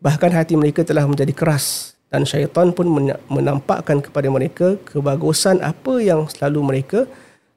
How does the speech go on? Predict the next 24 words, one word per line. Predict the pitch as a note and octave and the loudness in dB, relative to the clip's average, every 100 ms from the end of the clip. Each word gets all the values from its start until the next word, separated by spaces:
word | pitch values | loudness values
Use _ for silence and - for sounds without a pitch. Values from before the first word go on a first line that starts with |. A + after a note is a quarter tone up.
| - | 2
kerjakan. | D#3+ D3 D3+ D3 C3+ C3 A2+ - - _ _ _ _ _ _ _ _ _ _ _ _ | 2 2 2 2 2 -2 -4 -14 -20 _ _ _ _ _ _ _ _ _ _ _ _
Selanjutnya, | - C3+ E3+ D#3+ G3 A#3+ B3 - - | -2 2 4 6 6 4 0 -8 -10
"Falamma | - D3 F#3+ F3+ D3+ | 0 2 4 4 4
nasu | F3 F3+ E3 | 4 2 2
ma | D3 C3 | 2 2
dzukiru | B2+ - F3 D#3+ C#3+ | 0 -2 0 0 2
bihi | E3 G#3 | 0 0
fatahna | G3+ C#3 - D#3 D3+ C#3 | 0 -2 0 2 2 2
'alaihim | C3 F3 E3+ D3+ | 2 2 0 0
abwaaba | B2+ C3+ D#3+ D#3 | 0 2 0 0
kulli | - C#3+ C3+ | -2 -2 -2
syai'in | - D#3+ D#3+ | 0 0 0
hatta | - D3+ - D3 | -4 -6 -2 0
idza | B2+ C3 B2+ | 0 0 -2
farihu | - D#3 D3 C3+ | 0 -2 0 -2
bima | C3+ C#3+ C#3+ C#3+ | 0 0 2 0
utu | A#2 F3 F#3 G3+ G3+ F#3+ - | 0 -2 0 0 -2 -4 -10
akhadnahum | C3+ C#3 C3+ D3+ E3+ D3+ | -6 -4 -2 0 0 0
bil | C3+ B2+ | -2 -4
baghtatan | D3+ D3+ D3 C#3 C#3+ C3 | -2 -2 -2 -2 -2 -2
fa | C3 | -4
idza | C3+ D#3 D#3+ | -4 -2 0
hum | D3 | 0
mublisun." | C#3+ C3+ B2+ A#2 - A2 | 0 -2 -2 -4 -8 -10